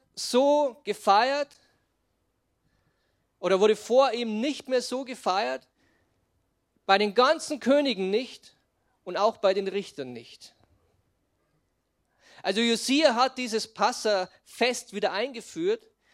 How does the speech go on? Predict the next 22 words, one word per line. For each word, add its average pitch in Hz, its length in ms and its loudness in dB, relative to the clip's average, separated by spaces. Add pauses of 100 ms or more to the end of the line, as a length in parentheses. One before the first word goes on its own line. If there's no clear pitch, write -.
(280)
das 170 160 -6
vorher 202 500 -2 (120)
ganz, 202 420 -4
ganz 175 320 -4
lang 147 220 -2
überhaupt 139 500 -10
nicht 160 440 -12
mehr 143 260 -6
oder 135 380 -8
nur 151 360 -10
vielleicht 135 500 -8
in 131 80 -16
irgendwelchen 131 840 -12 (600)
Ritualen 143 500 -6
vorgekommen 127 640 -10
ist. - 280 -20 (580)
Erst 254 400 6
Josia, 220 680 -4 (440)
über 160 300 -2
hunderte 233 340 -2
Jahre 185 380 0
hinweg, 160 520 -10